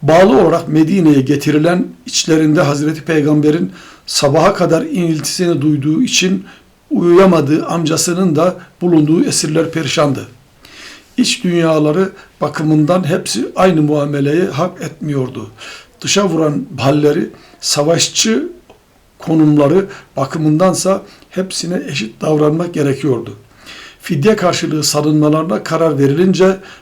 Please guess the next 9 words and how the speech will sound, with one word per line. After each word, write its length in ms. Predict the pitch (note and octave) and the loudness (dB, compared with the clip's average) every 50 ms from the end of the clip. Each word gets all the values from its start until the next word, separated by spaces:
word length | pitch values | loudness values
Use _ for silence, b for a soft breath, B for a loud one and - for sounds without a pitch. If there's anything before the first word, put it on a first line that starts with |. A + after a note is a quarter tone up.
| B - - | B -8 -6
Resulullah 440 | C#3+ - - E3+ D#3+ E3 F#3+ F#3 B B B B B - - - | -6 -4 -4 -2 0 0 0 0 B B B B B -20 -10 -6
amcası 440 | - D#3 D#3+ D3 D#3 C#3 - C4+ A3 | -4 -2 -2 -2 -2 -4 -4 -4 -6
Abbas'a 560 | D#3 - - - D3 - - F#3 F#3+ F#3+ B B B B B - | -8 -10 -10 -10 -6 0 0 2 2 0 B B B B B -6
kendisinin 680 | - D#3+ D#3 D#3 D3+ D3+ - - F3 D#3+ F3+ G3 F#3 | -4 -2 -2 -2 -2 -2 -2 -2 -2 0 0 0 0
ve 160 | F3+ E3 C#3 | -2 -2 -2
bazı 300 | D#3 D#3+ E3 D#3 D3+ E3 | 0 -2 -2 -2 -4 -4
yakınlarının 600 | E3+ E3 C#3+ - D#3+ E3 D#3 D#3 D#3 D#3 D#3+ F#3 F#3 | -4 -6 -4 -4 -4 -4 -4 -4 -4 -4 -4 -4 -6
fidyelerini 720 | F#3 - E3 D#3 C3 C#3+ D#3 D3+ D3 D3+ D3+ D3+ F3+ E3+ | -6 -6 -6 -4 -2 -2 0 2 2 2 0 0 -2 -2
vermesini 540 | E3 D3+ C#3+ C#3 D3 C#3 - F#3 F3+ G3 F#3+ | -2 -2 -2 -2 -4 -6 -6 -4 -4 -6 -6